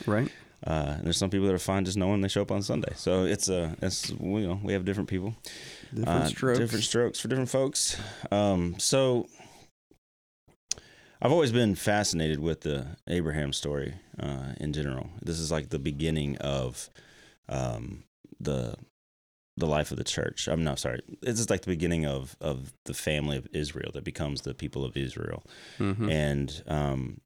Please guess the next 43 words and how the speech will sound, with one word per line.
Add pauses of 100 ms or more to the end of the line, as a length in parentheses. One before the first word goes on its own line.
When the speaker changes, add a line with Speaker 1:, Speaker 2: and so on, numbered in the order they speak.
(200)
Speaker 2:
when,
actually,
I
think
this
began
with,
uh,
this
kind
of
idea (380)
to
talk
about
Abraham
for
Advent (720)
began
when
we
were
talking
about
Romans
Road. (280)
Speaker 1:
Yeah.
Speaker 2:
And
there's
a, (180)
there's
a
lot
of
passages
in
Romans
Speaker 1:
Oh,
yeah.
Speaker 2:
where
Paul, (160)
uh, (120)
Paul